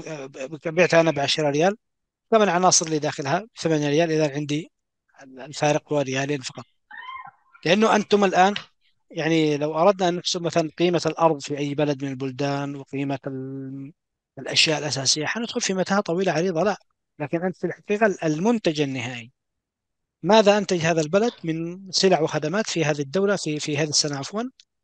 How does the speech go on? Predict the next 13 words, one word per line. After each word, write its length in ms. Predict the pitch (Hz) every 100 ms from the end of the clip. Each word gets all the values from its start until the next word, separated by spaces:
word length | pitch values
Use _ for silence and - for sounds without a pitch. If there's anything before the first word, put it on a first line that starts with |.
| _ _ _
وكم 260 | 208 - 220
ثمنها؟ 460 | 175 147 123 135 - _ _
بس 120 | -
هذا 160 | 262 214
هو، 160 | 214
هو 280 | 226 196 202
فكرة 480 | 175 202 202 190 190
المحاضرة 420 | 190 - 202 196 -
كلها. 340 | 175 139 123 _ _ _ _ _ _ _ _ _ _ -
يعني 500 | 135 165 165 170 175
نمسك 380 | 175 202 - 196 185
مثلًا 360 | 160 185 180
الأخ 200 | 165 180